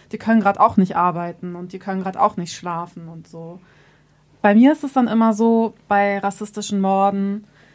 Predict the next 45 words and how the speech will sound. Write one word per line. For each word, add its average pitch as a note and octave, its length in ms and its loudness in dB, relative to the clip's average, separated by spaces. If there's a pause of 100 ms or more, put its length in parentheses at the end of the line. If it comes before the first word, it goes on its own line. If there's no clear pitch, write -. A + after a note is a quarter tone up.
(500)
wenn A#3+ 120 4
ich A#3+ 120 0
davon A#3+ 400 -4
höre, A#3+ 680 0 (640)
dann A3+ 440 4
tut C4 200 -8
es A#3+ 140 -6
sehr A3+ 120 2
doll G#3+ 240 2
weh A#3+ 260 2
und A3+ 280 -6 (440)
Angst A#3+ 380 0
und G#3 160 -6
Schmerz G#3+ 460 -4
sind G#3+ 200 -6
die - 120 -14
ersten B3 400 -2
Gefühle C4 480 0
und F#3+ 100 -6
ich G3+ 160 -6
warte G#3 400 4
immer G3+ 400 2
auf - 160 -2
die F3+ 220 -6
Wut G#3+ 240 0
und F#3+ 160 -6
irgendwann G3+ 480 0
kommt G#3 340 2
sie F#3+ 140 -2
und F#3 100 -2
die A#3 60 4
ist C4 160 -2
dann A3+ 80 0
auch F#3+ 240 0
wie F#3+ 80 4
so E3 80 0
ein D#3+ 80 0
Feuer, D#3 480 -4
so E3 160 -4
wie E3+ 40 -6
das, E3+ 240 -10
was E3 140 -10
du F3 140 -10
beschrieben D#3+ 560 -8
hast. E3 320 -10